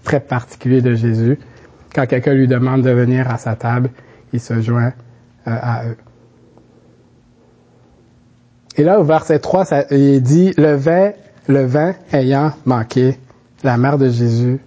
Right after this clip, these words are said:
lui dit, Ils n'ont plus de vin. » Et là, c'est le choc. Le vin, dans cette culture-là, c'était vraiment l'expression de la joie.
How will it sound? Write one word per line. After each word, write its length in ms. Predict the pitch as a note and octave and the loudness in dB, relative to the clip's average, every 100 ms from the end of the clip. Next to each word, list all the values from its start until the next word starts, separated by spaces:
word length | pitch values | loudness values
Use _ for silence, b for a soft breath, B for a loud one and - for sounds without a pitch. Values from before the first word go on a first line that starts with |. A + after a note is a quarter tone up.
| - | -2
lui 120 | A#2 | 0
dit, 220 | A2 B2 | 2 0
Ils 60 | A#2+ | 0
n'ont 160 | G#2+ | -4
plus 180 | G#2 A2+ | -4 -6
de 60 | A2 | -4
vin. » 260 | G#2 G#2+ - _ _ _ _ _ _ _ _ _ _ _ _ _ _ _ _ _ _ _ _ _ _ - | -6 -10 -14 _ _ _ _ _ _ _ _ _ _ _ _ _ _ _ _ _ _ _ _ _ _ -2
Et 120 | F3 | 2
là, 280 | D#3+ E3 F#3 | 4 2 0
c'est 640 | F3+ - - D#3 E3 E3 - - _ _ _ _ _ _ _ _ - | -4 -14 0 2 2 0 -8 -20 _ _ _ _ _ _ _ _ -4
le 140 | C#3 C3 | -2 -2
choc. 520 | - B2 - - - _ _ _ _ _ - | -2 -4 -6 -20 -20 _ _ _ _ _ -2
Le 240 | D3+ D#3+ | 0 2
vin, 500 | D#3 C#3+ E3 F3+ A3 A3+ - | 0 0 0 2 0 -4 -4
dans 140 | C#3 | -4
cette 260 | - C#3+ - | -2 -4 0
culture-là, 720 | F3+ E3+ E3 D3+ C3 B2+ C3+ b b b b _ _ _ _ _ _ _ _ _ | -2 0 0 0 0 0 -2 b b b b _ _ _ _ _ _ _ _ _
c'était 360 | - C3+ D#3 | -4 -2 0
vraiment 600 | C#3 - D3 D#3+ E3 F3 F3 | 0 0 0 2 2 0 -4
l'expression 880 | C3 C#3+ C#3 - B2+ A#2 C#3 C3+ C#3 b b b - | -2 -2 -2 -6 -6 -2 -2 -2 -2 b b b -8
de 380 | B2 C3+ C3 C3 - _ _ - | -2 0 0 -2 -8 _ _ -4
la 180 | C3 A#2 | -2 0
joie. 280 | A#2 A2+ | -2 -4